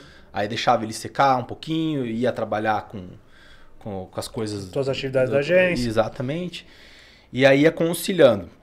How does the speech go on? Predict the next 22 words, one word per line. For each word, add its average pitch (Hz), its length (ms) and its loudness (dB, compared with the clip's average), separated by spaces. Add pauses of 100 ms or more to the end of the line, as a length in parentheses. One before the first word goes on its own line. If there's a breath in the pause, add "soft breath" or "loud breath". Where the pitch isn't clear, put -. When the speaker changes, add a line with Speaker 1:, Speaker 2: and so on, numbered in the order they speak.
(800)
Speaker 1:
E, 120 1200 -2
e, 131 160 -10 (300)
tipo, 127 680 -2
nesse, 147 480 -2
nessa 151 300 2
época, 143 300 4
né, 120 180 -4
o, 101 280 -10
o - 40 -12
sistema 135 460 -2
era 139 100 4
basicamente 135 1000 -2 (580)
encomenda, 131 600 0
assim, 95 280 -10
sabe? 95 360 -8 (640 soft breath)
Então 110 220 -10
tava 120 180 0
sempre 139 260 -8
tendo 123 180 -6
encomenda 135 680 -2
e - 20 -12
tal. - 400 0